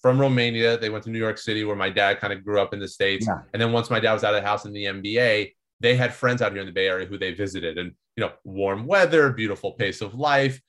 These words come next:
Speaker 1: So they just,
Speaker 2: Yeah.
Speaker 1: you know, took a chance, came out here, and they've been out here ever since. So my, my grandmother has been here for forty plus years. My grandfather passed away when I was
Speaker 2: Yeah.
Speaker 1: young. Uh,
Speaker 2: Yeah.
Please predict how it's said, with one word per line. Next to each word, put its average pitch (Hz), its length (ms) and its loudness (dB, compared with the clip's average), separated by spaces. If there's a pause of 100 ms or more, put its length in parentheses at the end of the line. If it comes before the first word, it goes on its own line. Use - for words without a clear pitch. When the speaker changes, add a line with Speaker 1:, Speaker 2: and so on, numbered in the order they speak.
(100)
Speaker 1:
So 139 140 -2
they 180 120 4
just, 196 240 0 (200)
Speaker 2:
Yeah. 160 140 2
Speaker 1:
you 127 40 -2
know, 135 60 -10 (160)
took 156 140 0
a 160 40 0
chance, 143 380 2
came 131 240 0
out 135 180 0
here, 117 220 0
and 110 140 -4 (220)
they've 127 180 2
been 127 100 -2
out 117 140 0
here 117 100 0
ever 110 140 -6
since. 101 300 -8
So 98 100 -4
my, 104 200 -2
my 113 160 -2
grandmother 113 540 0
has 101 120 -6
been 104 140 -8
here 104 120 -6
for 95 120 -16
forty 104 240 -6
plus 98 220 -6
years. 98 200 -4
My 95 100 -6
grandfather 95 440 -2
passed 92 300 -6
away 95 260 0
when 90 140 -6
I 90 100 -4
was 87 160 -10
Speaker 2:
Yeah. 92 60 -8
Speaker 1:
young. 92 300 -6 (300)
Uh, - 140 -2
Speaker 2:
Yeah. 90 140 -6